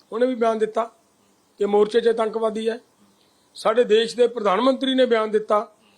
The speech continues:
ਕਿ ਇਹ ਅੰਦੋਲਨ ਨਹੀਂ, ਇਹ ਅੰਦੋਲਨ ਜੀਵੀ ਨੇ।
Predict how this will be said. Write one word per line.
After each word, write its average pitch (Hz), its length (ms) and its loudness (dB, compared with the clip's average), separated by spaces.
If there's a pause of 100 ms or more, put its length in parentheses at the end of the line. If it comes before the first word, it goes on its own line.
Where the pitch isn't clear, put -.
(400)
ਕਿ 247 60 -2
ਇਹ 254 380 2 (160)
ਅੰਦੋਲਨ 220 500 2
ਨਹੀਂ, 262 180 -2
ਇਹ 254 280 4 (100)
ਅੰਦੋਲਨ 226 440 0
ਜੀਵੀ 208 380 0
ਨੇ। 233 160 0